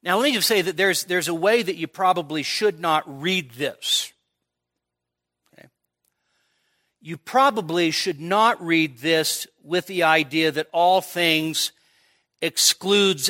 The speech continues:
absolutely all limits. All right?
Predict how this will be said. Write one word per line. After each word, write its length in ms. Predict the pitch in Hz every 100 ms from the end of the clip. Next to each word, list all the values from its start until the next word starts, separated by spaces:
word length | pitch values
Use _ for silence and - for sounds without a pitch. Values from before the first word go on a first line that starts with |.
| -
absolutely 800 | 185 196 151 202 180 185 170 170 -
all 320 | 185 196 165
limits. 680 | 180 180 147 - - - - _ _ _ _ _ _ _ _ _ _ _ _ _ _
All 140 | 135
right? 300 | 139 156 180